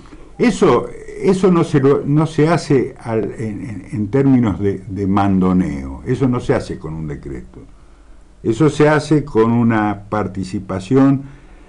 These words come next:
política muy, muy concreta del sector social del municipio, del sector gobierno del municipio, que le haya,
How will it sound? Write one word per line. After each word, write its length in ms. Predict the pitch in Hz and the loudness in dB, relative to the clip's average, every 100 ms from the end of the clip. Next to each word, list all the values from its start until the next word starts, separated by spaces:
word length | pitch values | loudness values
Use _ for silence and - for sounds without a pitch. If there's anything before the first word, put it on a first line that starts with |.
| - - | -20 -8
política 800 | - 113 123 151 - 117 104 107 | 2 2 4 2 2 -2 0 2
muy, 360 | 107 110 110 107 | 2 2 2 2
muy 340 | 101 107 104 | 2 0 0
concreta 880 | 95 101 104 101 165 170 135 - 95 | -2 -4 -4 0 4 6 4 2 0
del 240 | 90 80 - | 0 -2 -8
sector 480 | 90 80 - 110 | -10 -8 0 0
social 580 | 95 90 - 139 151 139 | 0 -6 0 2 4 4
del 120 | 120 | 2
municipio, 800 | 113 113 101 104 123 120 - 101 | 2 2 0 -2 0 0 0 0
del 100 | 87 | 0
sector 420 | 73 78 - 107 95 | -2 -8 -2 0 2
gobierno 460 | 98 120 147 135 | 2 4 4 4
del 80 | 117 | 2
municipio, 540 | 113 110 101 117 107 101 | 2 0 -2 -4 -4 -4
que 100 | 95 | -2
le 60 | |
haya, 280 | 110 110 101 | -2 -2 -6